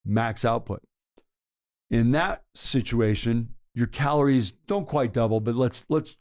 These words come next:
for easy math, let's say they double, but the fat burn goes down. So the fat burn hardly changes. So now you burn two hundred calories, hardly any of those come from fat because you're just, you're running at such a high level that you're burning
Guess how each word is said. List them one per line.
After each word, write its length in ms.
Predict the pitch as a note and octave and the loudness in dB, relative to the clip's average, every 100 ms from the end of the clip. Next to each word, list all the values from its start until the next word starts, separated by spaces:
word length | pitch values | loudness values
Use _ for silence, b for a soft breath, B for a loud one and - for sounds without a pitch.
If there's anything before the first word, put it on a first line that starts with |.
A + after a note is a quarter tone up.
| - | -20
for 240 | - D3 C3 | -4 2 4
easy 320 | C#3 A#2+ A2+ | 4 4 4
math, 320 | A2+ A2+ A2 | 4 2 0
let's 160 | A#2+ - | -2 0
say 100 | C#3 | 0
they 160 | A2+ | 0
double, 460 | G#2 B2 C3+ E3 - _ _ _ _ _ - | 2 2 2 -2 -8 _ _ _ _ _ -4
but 160 | B2+ - | -4 -2
the 80 | - | 0
fat 340 | E3+ G3 D3+ | 2 0 0
burn 420 | B2+ A2+ A2+ A2+ - _ _ _ - _ - | 0 2 2 0 -6 _ _ _ -20 _ 0
goes 220 | C3 G2+ | 0 2
down. 260 | A#2+ G#2 | 0 0
So 120 | - G#2+ | -2 -4
the 80 | |
fat 240 | F#2+ F3+ C3+ | 0 -2 0
burn 160 | A#2+ | 2
hardly 260 | A2+ A#2 A2 | 2 2 0
changes. 400 | - B2 F#2+ F2 | 0 -2 -2 -4
So 100 | A#2 | 0
now 160 | C#3 D#3 | 2 2
you 140 | D3+ | 2
burn 220 | D3 C3 | 0 -2
two 180 | A2+ A3 | 0 0
hundred 220 | A3+ B2 | 2 2
calories, 460 | A#2 A2+ A2+ A#2 - _ _ _ - | 2 2 2 0 -4 _ _ _ -6
hardly 440 | D#3+ F#3 D#3+ C#3+ | -2 2 2 0
any 260 | C#3 E3+ E3+ | 0 2 2
of 80 | A2+ | 2
those 200 | A2+ A2 | 0 0
come 220 | B2 A2+ | -2 -2
from 180 | - G#2+ | -2 -2
fat 320 | B2 A2+ D3 | 0 -2 -2
because 400 | B2 - A#2+ G2+ | -6 -2 -2 2
you're 100 | B2 | 0
just, 380 | G#2 B2 A#2 - B B B _ | 2 0 0 -8 B B B _
you're 160 | A#2+ A#2+ | -4 -2
running 320 | B2 D3 C3+ | 0 2 0
at 120 | B2 | 0
such 260 | - D3 C#3 | -2 -2 0
a 40 | |
high 160 | C3 C3 | 0 2
level 320 | B2 A#2+ A2+ | 2 2 0
that 200 | A2+ A#2 | -2 -2
you're 100 | A#2 | -4
burning 600 | G2+ A#2+ A#2+ A#2 A2+ G#2+ | -2 0 2 2 0 -2